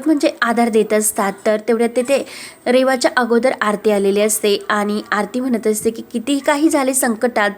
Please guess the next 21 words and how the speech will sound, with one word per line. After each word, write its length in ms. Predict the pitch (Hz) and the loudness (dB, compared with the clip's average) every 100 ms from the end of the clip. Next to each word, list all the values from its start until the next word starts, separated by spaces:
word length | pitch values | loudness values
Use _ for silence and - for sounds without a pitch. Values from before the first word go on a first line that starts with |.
| 240 | -4
तर 40 | |
शेवटी 480 | 226 240 226 240 240 - - - - | 0 -2 0 0 -2 -4 -16 -18 -4
भावंडच 560 | 226 240 262 277 330 330 | -2 0 0 2 2 2
एकमेकांचा 580 | 254 247 240 247 240 277 | -2 0 0 2 0 0
आधार 420 | 226 214 220 220 240 | 0 0 0 0 -2
एकमेकांना 480 | 233 226 233 233 | -2 -2 -2 0
देत 240 | 233 208 208 | 2 2 2
असतात. 400 | 208 - 214 196 - - - - - | -2 0 0 -2 -6 -18 -20 -20 -4
तेव्हा 240 | 294 285 349 | 0 4 4
रमा 220 | 285 285 | 4 4
म्हणते 280 | 330 269 254 | 2 2 0
की, 120 | - - | 0 0
"आरती 320 | 233 226 254 | 0 -2 -4
वहिनी, 260 | 262 262 269 | -4 -4 0
बरोबर 360 | 233 226 247 254 226 | 0 2 0 -2 -4
आहे 280 | 226 226 | -2 -2
तुमचं, 440 | 233 233 226 240 214 | -2 -2 0 0 0
कारण 340 | 220 220 233 | 0 0 0
कितीही 460 | 240 254 269 262 311 | -2 -4 -2 0 2
रुसवे 340 | 254 240 240 | 2 2 0
फुगवे, 460 | 240 247 220 208 | 0 -2 2 2